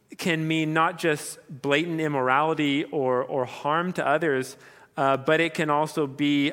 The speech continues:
idolatrous worship, internal sinful practices. Evil deeds is something that we all connect to. We all have sinned, fallen short. And, and so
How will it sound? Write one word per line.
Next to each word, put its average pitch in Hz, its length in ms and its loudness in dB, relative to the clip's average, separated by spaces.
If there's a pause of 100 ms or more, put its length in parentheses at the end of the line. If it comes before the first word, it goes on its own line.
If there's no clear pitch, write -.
idolatrous 147 720 -2
worship, 151 720 -4 (300)
internal 156 840 -2
sinful 165 500 -4
practices. 147 840 -2 (360)
Evil 180 320 2
deeds 165 380 0
is 143 180 0
something 147 540 -2 (840)
that 135 220 0
we 139 140 0
all 147 840 0
connect 151 520 -2
to. 113 320 -4 (600)
We 139 140 0
all 156 460 4
have 143 320 -6
sinned, 120 420 -4
fallen 123 280 -4
short. 127 400 -4 (240)
And, 160 180 2
and 170 140 -2
so 170 300 2